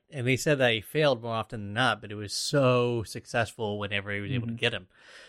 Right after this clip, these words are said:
Speaker 1: So it's like, this was all, I just can't, I mean, again, there are probably people who are smarter than me who saw this coming from a mile away. Most of the time when I talk to people who've read Hero of Ages, they were surprised by the spike.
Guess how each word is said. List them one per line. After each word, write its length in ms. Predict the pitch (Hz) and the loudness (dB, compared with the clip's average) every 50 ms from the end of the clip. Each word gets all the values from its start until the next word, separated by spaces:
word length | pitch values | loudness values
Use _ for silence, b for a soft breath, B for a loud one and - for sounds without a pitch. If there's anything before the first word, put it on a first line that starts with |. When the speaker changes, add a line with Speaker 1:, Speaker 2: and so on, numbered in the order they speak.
| B B B | B B B
Speaker 1:
So 300 | - 170 156 147 147 - | 6 8 8 8 6 2
it's 160 | 175 151 - - | -2 -6 -4 -4
like, 240 | 156 170 160 151 - | -4 -4 -4 -6 -6
this 300 | 151 143 160 185 180 - | 0 4 4 4 6 4
was 240 | 214 220 196 175 180 - - | 2 2 2 0 -4 -6 -2
all, 580 | 151 147 143 143 151 151 156 151 156 156 147 _ _ _ _ _ _ _ _ _ _ _ _ _ _ - - - - 160 175 180 170 - _ _ _ _ - | 0 2 4 4 2 2 0 0 -2 -2 -4 _ _ _ _ _ _ _ _ _ _ _ _ _ _ -18 -16 -14 -12 -12 -12 -12 -14 -14 _ _ _ _ 2
I 140 | 139 147 151 | 6 8 8
just 220 | 180 180 - - | 8 8 6 2
can't, 460 | - - - 180 175 170 165 156 139 120 | -10 -6 -2 0 0 0 0 -2 -4 -6
I 100 | 139 139 | -4 0
mean, 120 | 147 143 | 0 0
again, 380 | 135 123 131 120 107 98 95 92 _ _ _ _ _ _ _ _ _ _ - | 0 0 -2 -2 -4 -4 -8 -12 _ _ _ _ _ _ _ _ _ _ 0
there 140 | 123 131 143 | 6 6 8
are 60 | 151 | 8
probably 420 | 147 151 139 147 165 156 160 160 - | 8 6 4 4 2 2 2 2 2
people 240 | 165 147 139 139 | 0 -4 -4 -2
who 80 | 135 135 | -2 -2
are 40 | 127 | -2
smarter 320 | - - 135 131 131 135 | -4 -4 -2 -2 0 0
than 140 | 127 131 123 | -2 -2 -2
me 220 | 127 127 127 127 | 0 0 0 0
who 140 | 104 113 113 | -2 -2 -6
saw 220 | - - 120 117 120 | -4 0 2 2 2
this 120 | 117 - | 0 -2
coming 240 | - 120 120 117 104 | -8 -8 -8 -8 -6
from 160 | - 113 110 | -6 -6 -4
a 60 | 107 | -4
mile 300 | 107 107 110 110 110 110 110 | -2 0 0 0 0 -2 -4
away. 360 | 107 107 104 104 107 107 110 - | -4 -2 0 0 0 0 -2 -4
Most 500 | 127 113 113 123 135 147 175 170 - - | -6 -2 2 6 8 8 6 6 4 -2
of 40 | 202 180 | -2 -2
the 60 | - | -2
time 320 | 147 143 143 143 143 147 135 | 0 0 0 0 0 -2 -6
when 140 | 123 113 | -6 -4
I 140 | 113 117 117 | -2 -2 -2
talk 320 | 110 - 120 107 104 - - | -2 -2 -4 -4 -4 -4 -8
to 60 | 113 | -8
people 360 | 110 120 117 117 123 123 113 | -6 -6 -4 -4 -2 -4 -2
who've 280 | 110 117 117 107 101 107 | -2 -2 -2 -2 -2 0
read 360 | 107 104 107 107 110 110 - | 2 2 2 2 0 -2 -6
Hero 340 | - 113 107 117 113 110 107 | -14 -12 -8 -2 0 0 0
of 80 | 101 | 0
Ages, 480 | 104 98 104 98 - 117 117 117 117 - b b b b b b b b b b b | 0 -2 -4 -2 -2 -2 -2 -4 -6 -10 b b b b b b b b b b b
they 280 | 160 123 120 135 135 139 | 0 6 6 8 8 6
were 120 | 139 127 | 4 0
surprised 540 | - - 135 - 127 113 107 104 104 98 - | -2 -4 -6 -2 0 0 2 2 0 -4 -8
by 100 | 110 101 | -10 -10
the 80 | 98 - | -10 -12
spike. 280 | - - - - _ | -16 -20 -20 -20 _